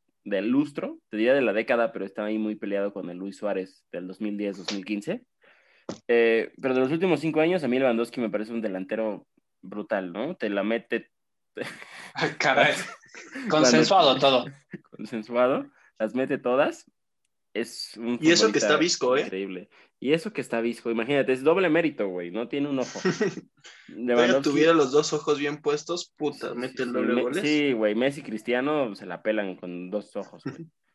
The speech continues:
Speaker 2: <laughs>
Speaker 1: Pero
Speaker 2: Oye,
Speaker 1: sí.
Speaker 2: ya es-, ya está Neuer, que recuperó su nivel.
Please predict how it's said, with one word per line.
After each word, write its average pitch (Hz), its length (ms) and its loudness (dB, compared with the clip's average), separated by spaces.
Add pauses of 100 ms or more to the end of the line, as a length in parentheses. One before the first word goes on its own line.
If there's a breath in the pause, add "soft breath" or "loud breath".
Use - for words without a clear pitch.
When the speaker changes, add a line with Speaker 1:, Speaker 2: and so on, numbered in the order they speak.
Speaker 2:
<laughs> - 480 -20
Speaker 1:
Pero 156 160 6
Speaker 2:
Oye, 151 80 4
Speaker 1:
sí. 151 60 6
Speaker 2:
ya 156 100 6
es-, 165 180 -2 (100)
ya 170 180 2
está 165 300 2
Neuer, 156 460 0
que 127 160 -2
recuperó 127 640 -2
su 131 160 -2
nivel. 135 360 0